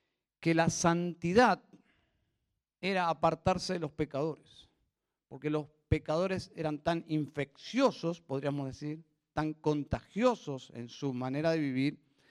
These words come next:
que la única forma de vivir para Dios era separarse de las personas. Por lo tanto, la santidad era igual a monasterismo, es decir, había que separarse del mundo,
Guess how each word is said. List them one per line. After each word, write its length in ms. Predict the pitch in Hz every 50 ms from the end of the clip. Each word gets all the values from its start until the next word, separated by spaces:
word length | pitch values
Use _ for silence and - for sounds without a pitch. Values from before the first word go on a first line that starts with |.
| _ _ _ _
que 100 | - 127
la 100 | 127 139
única 360 | 160 175 180 170 - 151 139
forma 600 | - - - 160 165 160 156 156 156 156 160 - _ _ _ _ _ _ _ _ _ _
de 220 | - 135 123 147 139
vivir 420 | 135 143 147 151 160 165 160 -
para 220 | - 151 151 147
Dios 300 | 147 151 175 202 202 -
era 160 | 180 170 160 143
separarse 760 | - - 165 160 - - 156 160 170 185 190 - - 165
de 80 | 156 147
las 140 | 143 139 135
personas. 720 | - 165 147 - - 233 233 123 104 98 - - - _ _
Por 140 | - 139
lo 120 | 139 139 139
tanto, 520 | - 170 170 170 165 - 170 170 156 156 _ _
la 240 | - 143 147 156 151
santidad 680 | - - 165 160 160 151 - 170 175 180 185 185 180 180
era 200 | 180 175 175 170
igual 360 | 170 165 165 175 180 185 175
a 240 | 170 170 175 175 165
monasterismo, 1000 | - 151 151 156 151 151 160 165 156 - - - 147 165 214 190 165 139 120 110
es 160 | 104 113 120 -
decir, 220 | - 160 156 - - _ _ _ _ _ _ _ -
había 280 | - 117 143 170 185
que 120 | 175 175 165
separarse 840 | - 160 151 - 147 147 151 175 190 190 180 - - 175 170 170 -
del 220 | - - 139 131
mundo, 560 | 135 156 202 233 254 233 226 240 247 247 233